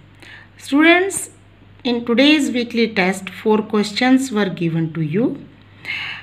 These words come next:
And here are the answers of these questions. And now you match the answers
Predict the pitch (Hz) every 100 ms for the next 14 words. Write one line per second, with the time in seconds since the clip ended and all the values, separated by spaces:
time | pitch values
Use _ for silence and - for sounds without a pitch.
0 | - 240 262 285 254 190 190 - - 220
1 | 226 233 214 190 214 - 233 247 240 277
2 | 277 - 208 190 190 160 170 240 262 -
3 | 196 180 - 175 160 208 226 277 294 -
4 | - - - - 180 180 180 170 165 165
5 | 180 233 254 240 277 277 247 247 - 285
6 | 277 -